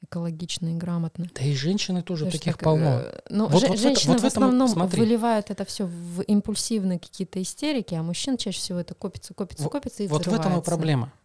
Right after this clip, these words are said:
Speaker 2: Вот в этом и проблема. То, что, видишь, уже сейчас начинается
Speaker 1: Мгм.
Speaker 2: мужчина, женщина, объяснение. На самом деле, на
Speaker 1: Все
Speaker 2: самом
Speaker 1: люди.
Speaker 2: деле, все люди, это первое.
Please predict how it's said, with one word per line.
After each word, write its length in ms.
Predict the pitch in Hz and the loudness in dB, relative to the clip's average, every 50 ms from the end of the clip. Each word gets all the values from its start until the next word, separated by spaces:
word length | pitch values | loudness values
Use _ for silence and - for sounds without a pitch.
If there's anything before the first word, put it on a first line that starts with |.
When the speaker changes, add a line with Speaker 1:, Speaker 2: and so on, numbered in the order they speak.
| _ | _
Speaker 2:
Вот 160 | - 123 - | -14 -8 -2
в 40 | 151 | -2
этом 220 | 156 156 - 139 135 | -2 0 0 -2 -2
и 40 | |
проблема. 460 | 127 143 143 135 135 131 120 135 135 135 | -2 -2 -4 -4 -4 -6 -8 -8 -10 -14
То, 100 | - 135 | -12 -14
что, 140 | - - 139 | -10 -8 -6
видишь, 220 | 147 180 147 127 - - | -4 -2 -2 -4 -6 -6
уже 280 | 143 131 131 185 208 | -6 -4 0 2 2
сейчас 380 | - - - - - 170 160 - | 2 0 -2 2 2 2 2 2
начинается 580 | 131 120 - - 135 139 151 170 185 160 170 170 | -2 -4 -2 0 0 2 4 4 4 4 4 2
Speaker 1:
Мгм. 80 | 120 123 | 2 0
Speaker 2:
мужчина, 420 | 123 - - - 214 226 196 147 | -2 -4 0 2 2 4 4 4
женщина, 360 | 123 143 180 170 - - 139 - | 4 2 2 2 0 -2 -4 -2
объяснение. 680 | 139 135 123 143 147 - - 160 143 127 127 131 - _ _ _ _ _ | -2 -4 -2 -2 -4 -2 0 0 0 0 -2 -6 -10 _ _ _ _ _
На 160 | - 131 131 127 | -4 -4 -2 -2
самом 420 | - - 196 240 254 226 180 143 | 2 4 6 6 8 8 6 6
деле, 300 | 123 127 123 120 151 - _ _ _ _ | 4 2 -2 -4 -8 -12 _ _ _ _
на 100 | - 127 | -8 -8
Speaker 1:
Все 100 | 127 - - | -6 -2 2
Speaker 2:
самом 180 | 220 220 196 | 2 4 4
Speaker 1:
люди. 180 | - 175 - 156 | 4 2 2 0
Speaker 2:
деле, 160 | 160 170 151 - | 0 -2 -4 -4
все 240 | - - - 175 214 | -4 0 4 4 4
люди, 280 | 214 175 147 123 120 | 6 6 4 4 2
это 200 | 127 127 139 - 175 | 0 -2 -2 -2 -4
первое. 420 | - - 151 131 123 120 - - | -2 0 0 0 0 -2 -8 -12